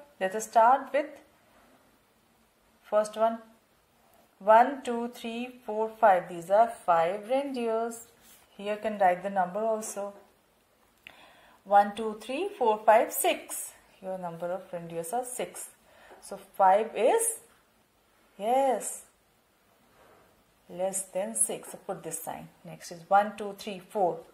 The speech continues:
Four here. One, two, three, four, five, six, and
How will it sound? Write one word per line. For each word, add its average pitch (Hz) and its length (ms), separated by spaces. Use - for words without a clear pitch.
Four 196 240
here. 196 240
One, 196 480
two, 196 280
three, 247 260
four, 208 340
five, 190 400
six, - 600
and 226 300